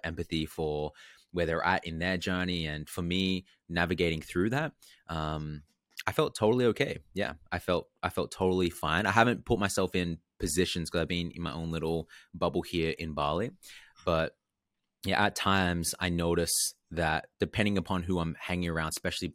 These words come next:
when I'm back home with family, um, I can definitely fall back into being more rigid. The fear of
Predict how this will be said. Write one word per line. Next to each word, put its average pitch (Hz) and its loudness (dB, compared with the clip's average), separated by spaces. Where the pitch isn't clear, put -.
when 85 -8
I'm 78 -4
back 76 -4
home 78 -4
with 78 -8
family, 90 0
um, 78 -4
I 82 -4
can 95 -2
definitely 95 0
fall 90 2
back 82 0
into 82 -6
being 80 -2
more 78 -2
rigid. 85 2
The 92 0
fear 95 4
of 78 0